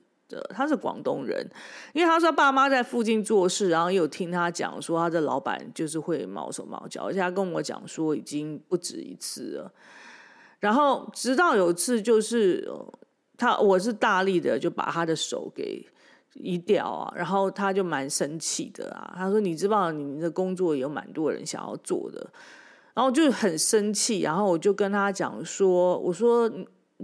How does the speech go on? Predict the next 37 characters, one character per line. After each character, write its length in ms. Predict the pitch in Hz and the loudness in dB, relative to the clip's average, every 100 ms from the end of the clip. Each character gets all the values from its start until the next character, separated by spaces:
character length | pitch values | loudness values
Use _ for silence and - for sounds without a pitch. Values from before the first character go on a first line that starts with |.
| - _ | -16 _
：“对 140 | 170 | 4
不 140 | 202 214 | 4 2
起， 320 | - 160 151 | 0 -4 -6
很 160 | 147 143 | -6 -2
抱 240 | 175 156 | 0 0
歉 280 | - 170 76 | 0 -2 -4
哦， 220 | - - - | -10 -14 -2
对 100 | 302 | 2
你 140 | 240 180 | 2 4
来 160 | 180 | 4
讲 180 | 202 156 | 2 2
这 80 | 185 | 0
潜 260 | 180 165 147 | 0 -4 -2
规 160 | 165 | -2
则， 160 | 156 120 | -2 -4
这 160 | 180 | -2
我 160 | 160 98 | -2 -4
不 220 | - 98 | -8 -10
是。” 340 | - - - - - - - - _ | -8 -10 -10 -14 -20 -20 -20 -20 _
反 160 | 226 262 | 0 2
正 80 | |
之 180 | 262 330 | 4 4
后 160 | 381 285 | 6 4
就 200 | 277 269 | 4 4
是， 460 | 285 226 151 - _ _ _ _ _ _ _ _ - | 6 4 2 -6 _ _ _ _ _ _ _ _ 0
他 200 | 247 302 | 2 4
就 300 | 330 254 214 | 4 4 0
说 440 | - 254 240 240 | -2 4 4 4
，“那 100 | 240 | 2
他 160 | 220 220 | 2 2
就 140 | 220 | 0
可 160 | 214 190 | 2 2
以 60 | 180 | 2
把 200 | 156 147 | 0 -2
我 80 | |
开 280 | - - 131 | -6 -10 -10
除。” 320 | - - - | -12 -14 -16